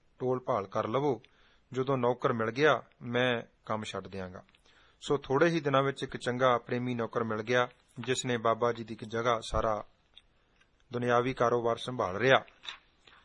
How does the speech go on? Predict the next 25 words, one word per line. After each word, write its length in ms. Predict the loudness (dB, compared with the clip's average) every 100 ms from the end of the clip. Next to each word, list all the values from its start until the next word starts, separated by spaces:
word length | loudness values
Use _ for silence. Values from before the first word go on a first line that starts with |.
| -20 -4 2
ਹੁਣ 280 | 4 2 -8 _ _ _ _ _ _ _ _ _
ਉਸ 280 | 2 4 4
ਕੰਮਕਾਰ 520 | 2 2 6 8 8
ਦੇ 140 | 6 0
ਸਮੇਂ 420 | 2 2 0 -4 -12 -14 2
ਜਦ 260 | 6 6 2
ਆਪ 240 | 0 0 0
ਖੇਤਾਂ 340 | -6 0 0
ਵਿੱਚ 140 | 0 -2
ਕੰਮ 220 | -4 -2
ਕਰਨ 260 | -2 -2
ਜਾਂਦੇ, 400 | -2 -2 -2 -6 -6 -2
ਜਲ 180 | -2
ਪਾਣੀ 260 | 0 0 0
ਛਕ 220 | -2 -4 -4
ਕੇ 180 | -10 -10 _ _ 0
ਬਾਹਰ 380 | 2 4 4
ਨਜ਼ਦੀਕ 500 | 2 -4 -6 -6 -6
ਹੀ 160 | -8 -10
ਛੋਟੀਆਂ-ਛੋਟੀਆਂ 720 | -4 -2 -2 -2 -6 -6 -6
ਪਹਾੜੀਆਂ 420 | -4 -2 -2 -4
ਸਨ, 220 | -2 -6 -6
ਉੱਥੇ 260 | -10 -6 -4
ਚਲੇ 240 | -2 -2
ਜਾਂਦੇ, 360 | -2 -4 -6